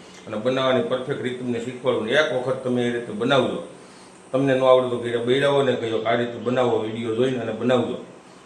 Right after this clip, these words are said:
ખરેખર ખાસ મિત્રો, અ, તમને એક વિનંતીપૂર્વક કહું છું કે આવી દાળ ઢોકળી તમે ક્યારેય નહીં ખાધી હોય. અ, અમારા લુસાડાની ફેવરિટ અને વર્ષો જૂની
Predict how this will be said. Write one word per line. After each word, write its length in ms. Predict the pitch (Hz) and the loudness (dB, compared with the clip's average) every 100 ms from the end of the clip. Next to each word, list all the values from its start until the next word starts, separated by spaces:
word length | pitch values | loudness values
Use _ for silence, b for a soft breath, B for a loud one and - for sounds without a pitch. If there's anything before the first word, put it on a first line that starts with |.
| - | -4
ખરેખર 320 | 143 147 165 | -2 2 0
ખાસ 380 | - 143 143 139 | 2 4 4 2
મિત્રો, 280 | 123 107 101 | -6 -6 -6
અ, 280 | - - 110 110 107 107 107 123 | -8 -14 -8 -8 -6 -6 -6 -2
તમને 140 | 123 | -2
એક 80 | 107 | -2
વિનંતીપૂર્વક 720 | 120 147 143 117 113 107 - | -4 -4 -4 -6 -6 -8 -6
કહું 220 | 104 95 | -8 -8
છું 80 | 95 | -10
કે 60 | |
આવી 160 | 123 127 | -8 -4
દાળ 260 | 120 120 120 | 0 0 0
ઢોકળી 220 | 123 123 | -2 -4
તમે 220 | - 107 | -6 -12
ક્યારેય 340 | 104 107 104 | -8 -6 -4
નહીં 220 | 107 117 104 | -4 -4 -4
ખાધી 200 | 90 87 | -8 -10
હોય. 140 | 85 | -12
અ, 1000 | 85 - - - - - - 104 101 104 | -16 -20 -20 -20 -20 -20 -16 -6 -4 -4
અમારા 220 | 120 117 | -2 -2
લુસાડાની 500 | 104 120 127 113 104 - | 0 0 2 2 0 -2
ફેવરિટ 380 | 123 143 117 - | 0 4 4 2
અને 160 | 104 104 | -2 -4
વર્ષો 520 | 95 101 127 151 127 | -2 0 0 0 0
જૂની 200 | 120 | 2